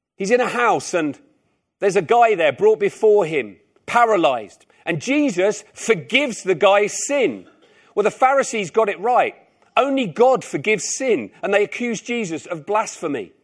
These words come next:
So they were right in that. But they didn't like the fact that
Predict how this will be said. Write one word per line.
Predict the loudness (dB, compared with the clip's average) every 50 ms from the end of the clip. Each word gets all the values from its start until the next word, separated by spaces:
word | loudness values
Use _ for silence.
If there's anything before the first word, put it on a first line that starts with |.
| _ _ _
So | -4 0 2
they | 2 2
were | 4 4 4 4 4 4
right | 2 2 2 0 -2 -4 -6
in | -6 -6 -6
that. | -8 -12 -16 _ _ _ _ _ _ _ _ _ _ _ _ _ _ _ _ _ _ _ _ _ _ _ _ _ _ _ _ _ _ _ _
But | -2
they | -2 0
didn't | 0 -2 -2 0 2
like | 2 2 2 0
the | -4
fact | -4 0 0 0 0 0
that | -2 -4 -4 -4 -6 _